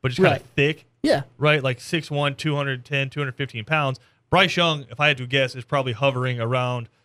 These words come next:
Speaker 1: the one seventies, one eighties.
Speaker 2: Right.
Speaker 1: Right? So, like, not built for getting tackled from behind by three hundred pounders multiple times a game.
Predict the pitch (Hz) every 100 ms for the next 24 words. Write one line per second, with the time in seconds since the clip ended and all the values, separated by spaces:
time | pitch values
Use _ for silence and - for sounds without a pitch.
0 | _ _ 120 113 135 127 131 123 120 107
1 | 120 107 107 92 85 _ _ 156 127 -
2 | _ - 147 139 - 139 127 131 147 147
3 | 120 120 143 135 - 135 123 120 113 -
4 | _ _ _ _ _ 139 135 127 120 -
5 | _ _ _ _ 160 151 143 135 135 120
6 | 127 135 131 123 120 135 123 110 127 123
7 | 107 107 - 123 117 110 110 110 104 104
8 | 95